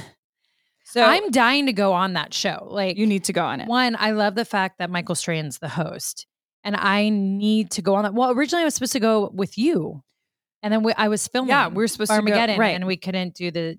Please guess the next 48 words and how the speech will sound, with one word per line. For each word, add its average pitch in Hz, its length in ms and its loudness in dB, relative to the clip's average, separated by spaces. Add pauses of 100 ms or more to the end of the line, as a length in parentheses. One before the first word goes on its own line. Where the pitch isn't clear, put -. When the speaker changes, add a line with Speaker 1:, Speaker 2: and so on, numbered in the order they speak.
(120)
Speaker 2:
date. 175 360 -8
Speaker 1:
So - 180 0
yes, 262 500 2
I 202 60 4
was 202 160 2
just 208 220 -2
on 180 260 0
Thousand 175 340 0
Dollar 214 240 2
Pyramid 160 680 -6 (200)
on 170 200 -8
A 151 100 -8
B 214 180 -2
C. 185 480 -4 (480)
And 208 480 2
I 220 100 2
didn't 233 340 2
do 311 100 2
the 330 80 4
greatest. 220 540 0
I - 20 2
mean, 277 140 2
I 269 40 4
did 247 300 -2
good. 185 460 2
I 190 100 0
went 196 260 0
Speaker 2:
I 226 120 4
feel 233 300 4
Speaker 1:
against 233 100 0
Speaker 2:
bad, 226 240 2
but 208 160 2
it 190 240 -6
doesn't 220 400 -4
shock - 440 -6
me. - 320 -6
<laughs> - 60 -20
Speaker 1:
Ross 208 360 4
Matthews. 196 600 0 (480)
Okay, 294 300 0 (300)
when 254 200 2
we 294 140 2 (100)
practiced, 247 760 -2 (120)
I 190 120 2
actually 240 260 -2
did 220 240 0
really 175 260 0
good. 160 280 -4